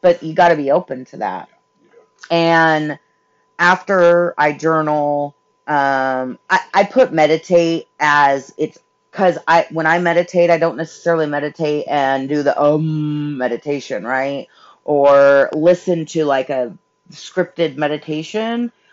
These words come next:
Speaker 1: I don't always do that. Meditation for me is all of those things all at one time. That's meditation for me. And I,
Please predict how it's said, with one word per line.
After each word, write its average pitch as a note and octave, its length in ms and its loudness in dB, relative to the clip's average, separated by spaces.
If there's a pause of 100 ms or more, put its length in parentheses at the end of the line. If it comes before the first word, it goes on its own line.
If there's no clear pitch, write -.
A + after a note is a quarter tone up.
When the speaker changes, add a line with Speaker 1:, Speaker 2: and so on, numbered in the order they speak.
(120)
Speaker 1:
I F3 60 -2
don't G3 160 4
always F#3 320 -2
do E3 180 -4
that. C#3 280 -4
Meditation G3 600 -4
for E3 140 -6
me D#3+ 400 -6
is C#3+ 240 -6 (160)
all D3+ 180 4
of C#3+ 120 -2
those C#3 240 -2
things C#3 420 -8
all C3 160 2
at F#2+ 80 -4
one A#2+ 180 -8
time. B2+ 260 -14 (180)
That's F#3+ 280 2
meditation C#3 640 -2
for - 160 -20
me. F#2 240 -16 (500)
And D3 560 -2 (160)
I, D#3 560 0